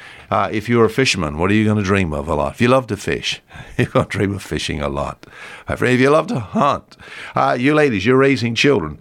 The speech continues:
that's what you dream about. Dreams come from a multitude of business. For that being true, could I control my dreams? Yes, to a degree. What does your mind desire?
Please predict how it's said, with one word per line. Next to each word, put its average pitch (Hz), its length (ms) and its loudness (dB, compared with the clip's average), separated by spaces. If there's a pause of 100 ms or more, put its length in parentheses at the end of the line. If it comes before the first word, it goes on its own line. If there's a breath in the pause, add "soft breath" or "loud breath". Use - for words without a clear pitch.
(100)
that's - 260 -2
what 101 160 -4
you 101 60 -2
dream 87 320 -2
about. 76 320 -4 (340 loud breath)
Dreams 180 480 2
come 139 400 0
from 113 180 -2
a 98 60 2
multitude 113 640 0
of 95 180 -2
business. 110 380 2
For 135 160 2
that 135 200 0
being 135 260 2
true, 127 260 2
could 110 160 -2
I 113 100 2
control 135 440 0
my 135 200 2
dreams? 135 380 0
Yes, 113 260 0
to 113 400 2
a 101 140 0
degree. 120 640 -2 (420 loud breath)
What 175 180 2
does 151 160 -2
your 190 140 4
mind 165 540 2
desire? 147 720 0